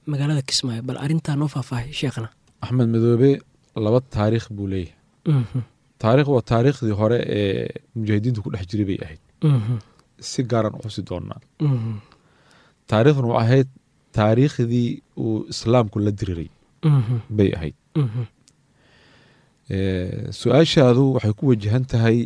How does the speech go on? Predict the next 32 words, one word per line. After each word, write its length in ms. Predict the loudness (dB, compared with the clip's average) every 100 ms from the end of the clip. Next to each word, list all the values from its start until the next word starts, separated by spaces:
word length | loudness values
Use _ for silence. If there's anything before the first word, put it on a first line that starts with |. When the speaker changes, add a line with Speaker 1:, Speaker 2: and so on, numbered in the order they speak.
| -2 0
Speaker 2:
qaabkii 520 | 2 2 -2 -2 0
dagaalka 560 | 2 2 4 4 2 -2
uu 140 | -6
ku 120 | -2 0
galay 220 | 2 0
Axmed 220 | 0 -6 -4
Madoobe. 400 | -2 -2 -2 -4 2
Speaker 1:
Mhm. 340 | 4 4 0 -8 _ _ -20 _ _ _ _ _
Speaker 2:
Axmed 240 | -2 0 0
Madoobe 460 | 2 2 4 4 2 -2 _ _ _ _ _ _ _
waa 240 | -4 0 0
tan, 280 | 2 2 2 -4 _ _ _ _ _ _
ee, 460 | -10 -8 -10 -12 -12 -14 0
ka 120 | 4
yimid 380 | 4 4 0 -4 _ _ _ -8
annagoo 420 | -4 0 2 2
magaalada 320 | 2 4 2
Kismaayo 440 | 0 -6 0 2 2
joogna, 440 | 2 0 0 0 -2 -6 -16
shareecada 380 | -6 -4 -2 0
Ilaahay 160 | -2
lagu 180 | -2 -4
maamulayo, 640 | -2 -2 0 2 2 2 0 -6 _ _
wadaadadu 500 | -6 -4 -2 -2 -2
ay 80 | -4
ku 80 | -4
midaysan 360 | -2 -2 -4 -4
yihiin, 400 | -4 -2 -2 -4 -12 _ _ _ -8
xaalku 340 | -2 -2 -2
uu 80 | -8
nabad 320 | -8 0 0 4
yahay, 360 | 4 6 4